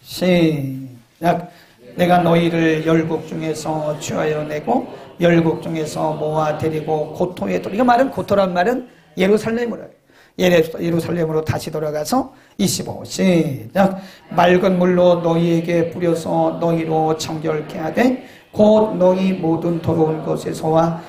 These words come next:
모든 우상을 섬김에서 너희를 정결케 할 것이며 또 새 영을 너희 속에 두고 새 마음을 너희에게 두되 너희 육신에게 굳은 마음을 제하고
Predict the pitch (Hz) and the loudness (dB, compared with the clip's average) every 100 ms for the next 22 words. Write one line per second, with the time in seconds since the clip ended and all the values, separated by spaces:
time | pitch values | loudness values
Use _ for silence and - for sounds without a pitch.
0 | - - 160 180 190 196 220 - 165 - | -16 -2 4 6 6 4 2 0 -6 -8
1 | 170 165 170 160 - - - 190 165 165 | -6 0 2 2 0 -6 -10 -6 -4 -2
2 | 156 165 160 160 151 156 160 156 - 160 | -2 -2 -4 -2 -2 2 2 2 -2 -6
3 | 156 156 151 147 143 - - 170 185 262 | -2 -2 -4 -6 -8 -6 -6 -2 2 2
4 | 254 - - - - 285 - - - - | 0 -10 -20 -8 2 4 4 0 -10 -10
5 | - - 254 214 202 202 190 175 160 165 | 0 4 6 6 6 6 6 4 4 2
6 | 170 - 170 165 160 160 165 170 156 - | 2 -2 -4 0 0 -2 0 2 2 0
7 | - - 254 202 165 156 170 170 190 165 | -6 -2 0 2 2 0 0 2 4 4
8 | 165 160 156 156 151 151 160 151 - 185 | 0 -2 -2 -2 -4 -4 -2 -4 -4 0
9 | 226 226 - - - - 160 185 196 190 | 0 0 -8 -20 -20 -4 4 4 6 4
10 | 180 - 180 175 180 170 170 - 170 165 | 2 0 -2 -2 0 -2 -4 -4 -2 0
11 | 160 160 160 156 156 - 165 156 - 240 | 2 2 0 0 -2 -4 -4 -4 0 0
12 | 254 | 0